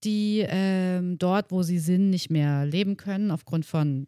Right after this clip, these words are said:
ich glaub, Menschen, die kommen und die vertreiben. Und einer der Kaninchen kann das irgendwie auch so voraus, der sieht das so voraus und dann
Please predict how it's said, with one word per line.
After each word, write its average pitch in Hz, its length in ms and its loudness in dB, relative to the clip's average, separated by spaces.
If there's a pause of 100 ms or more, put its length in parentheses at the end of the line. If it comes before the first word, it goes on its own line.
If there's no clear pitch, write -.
(100)
ich - 100 -20
glaub, - 180 -6
Menschen, 160 380 -2
die 170 80 -8
kommen 170 300 -2
und 160 100 0
die 151 60 -6
vertreiben. 190 720 -2 (440)
Und 170 260 -4
einer 165 280 2
der 151 600 -2
Kaninchen 151 600 -2 (360)
kann 175 140 0
das 170 100 2
irgendwie 156 240 -2
auch - 80 -4
so - 120 -4
voraus, 127 340 -4
der 139 120 0
sieht 135 140 -4
das 143 100 -4
so 135 60 -10
voraus 135 480 -2
und 135 100 -10
dann 135 120 -12